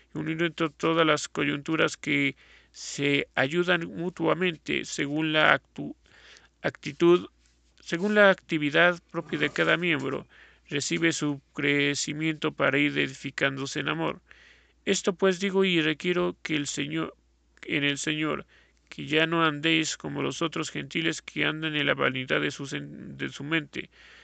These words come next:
teniendo el entendimiento entenebrecido, ajenos de la vida de Dios por la ignorancia que en ellos hay, por la dureza de su corazón, y lo-,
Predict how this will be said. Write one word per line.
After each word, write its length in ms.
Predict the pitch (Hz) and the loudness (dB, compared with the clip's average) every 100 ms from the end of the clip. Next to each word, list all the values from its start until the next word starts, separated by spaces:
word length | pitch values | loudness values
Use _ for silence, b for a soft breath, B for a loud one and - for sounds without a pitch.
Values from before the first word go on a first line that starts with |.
| B | B
teniendo 460 | - 156 180 185 190 | -4 0 0 0 0
el 80 | |
entendimiento 680 | 170 143 147 139 139 151 156 | 0 -2 -4 -4 -4 -4 -4
entenebrecido, 1000 | 160 147 147 139 135 143 131 147 151 143 | -6 -4 -6 -2 0 -2 -2 -4 -4 -2
ajenos 400 | 139 139 143 143 | -4 -4 -6 -6
de 120 | 135 135 | -4 -2
la 120 | 135 | -2
vida 320 | 135 139 139 | -2 -2 -2
de 140 | 135 | -4
Dios 320 | 131 131 139 - | -6 -6 -6 -10
por 220 | - 135 | -8 -6
la 120 | 135 | -4
ignorancia 540 | 127 131 131 139 - | -6 -6 -4 -4 -6
que 160 | 131 143 | -10 -8
en 80 | 135 | -6
ellos 600 | 135 139 139 139 139 - | -6 -6 -8 -8 -6 2
hay, 180 | 170 - _ b b b b | 2 0 _ b b b b
por 160 | 147 143 | -4 0
la 80 | 139 | 0
dureza 440 | 143 180 185 190 | 0 -4 -2 -4
de 120 | 165 | -4
su 120 | 151 | -8
corazón, 540 | 143 147 143 - 156 151 | -4 -2 -2 0 -2 0
y 80 | 151 | -4
lo-, 240 | 147 - | -6 -8